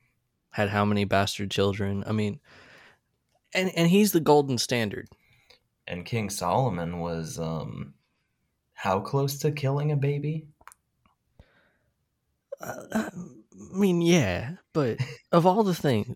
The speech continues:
Speaker 1: of all the problems with Solomon, you go to the one thing he kinda got right.
Speaker 2: I mean, do you wanna get into the potential pact with demons?
Speaker 1: Well, there's the potential pact with demons, the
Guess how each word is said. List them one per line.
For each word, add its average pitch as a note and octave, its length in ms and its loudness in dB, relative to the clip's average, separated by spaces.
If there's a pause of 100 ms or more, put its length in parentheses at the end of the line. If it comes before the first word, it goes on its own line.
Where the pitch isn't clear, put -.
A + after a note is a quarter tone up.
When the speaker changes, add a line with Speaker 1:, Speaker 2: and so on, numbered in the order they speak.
Speaker 1:
of D3+ 140 6
all G#3+ 180 8
the A3 100 4
problems D3+ 520 8
with A#2 100 4
Solomon, A2+ 560 6 (300)
you C3 200 2
go D3 300 8
to B2 420 0
the G#2 220 0
one A#2+ 280 2
thing G#2+ 420 0
he G#2+ 240 -4
kinda G#2 260 2
got G#2 220 0
right. - 260 -6 (100)
Speaker 2:
I G2 60 -4
mean, F#2+ 160 -4
do F#2 80 -6
you F#2 120 -2
wanna F2+ 200 -4
get E2+ 180 -6
into F2+ 320 -6
the E2 120 -8
potential E2+ 560 -8
pact E2+ 420 -8
with F2 180 -12
demons? F2 640 -8 (1300)
Speaker 1:
Well, B2 80 2
there's A2+ 160 4
the A2 80 -2
potential B2 320 0
pact G#2+ 260 6
with F#2+ 140 -4
demons, G2 560 -2
the G#2+ 420 4